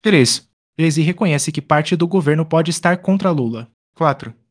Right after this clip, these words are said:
as eleições de dois mil e vinte e seis estão gerando preocupação. Cinco, o apoio ao governo pode estar se dividindo. A situação atual do I O F e as eleições de dois mil e vinte e seis no Brasil, o que está acontecendo com o I O F?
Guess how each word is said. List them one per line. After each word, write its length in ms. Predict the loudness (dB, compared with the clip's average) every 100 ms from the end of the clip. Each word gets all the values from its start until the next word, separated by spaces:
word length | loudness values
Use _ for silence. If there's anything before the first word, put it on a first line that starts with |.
| _ _ -2
as 140 | 2
eleições 380 | 2 2 2 0
de 100 | 0
dois 220 | 2 4
mil 120 | 4
e 60 | 2
vinte 260 | 4 2 2
e 60 |
seis 260 | 0 0 0
estão 260 | 0 2
gerando 320 | 4 4 4 2
preocupação. 840 | -2 -4 0 0 0 -2 -4 -8 _ _ -6
Cinco, 340 | 2 2 2 -6 _ _ _ -2
o 80 |
apoio 320 | -2 2 2 2
ao 80 |
governo 380 | 2 2 2 2
pode 240 | 2 0 0
estar 320 | 0 0 0
se 120 | 0
dividindo. 680 | 0 -2 -2 -2 -4 -8 -14 _ _ _
A 80 | -2
situação 600 | 0 2 2 2 4 2
atual 320 | 4 4 4
do 80 | 4
I 60 | 2
O 100 | 4
F 320 | 2 -2 -2
e 100 | 2
as 160 | 2 4
eleições 400 | 2 2 2 2
de 120 | 2
dois 220 | 2 2
mil 140 | 0 0
e 40 |
vinte 220 | 0 0
e 60 | 0
seis 320 | 0 0 0
no 100 | -2
Brasil, 360 | 0 2 2 0
o 40 |
que 100 | 0
está 220 | 0 0
acontecendo 560 | 2 0 0 2 2 2
com 180 | 0 0
o 40 |
I 60 | 2
O 120 | 2
F? 380 | 0 -4 -10